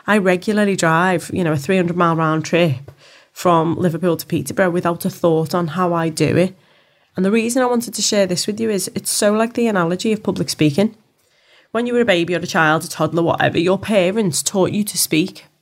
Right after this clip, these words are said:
or your teachers or the people in your creche. You had to learn the pronunciation, the meaning,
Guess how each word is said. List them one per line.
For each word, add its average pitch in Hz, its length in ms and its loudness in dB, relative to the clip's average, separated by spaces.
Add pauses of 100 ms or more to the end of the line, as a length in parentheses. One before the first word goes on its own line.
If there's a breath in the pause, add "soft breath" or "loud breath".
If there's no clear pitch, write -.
(1000 soft breath)
or 151 80 0
your 147 140 0
teachers 196 760 -2
or 160 60 -2
the 151 80 -4
people 156 260 -2
in 156 120 2
your 143 100 0
creche. 214 720 -2 (340 soft breath)
You 226 160 2
had 233 180 -2
to 247 100 -2
learn 190 320 4
the 175 60 -2
pronunciation, 170 880 -2
the 147 80 0
meaning, 190 720 0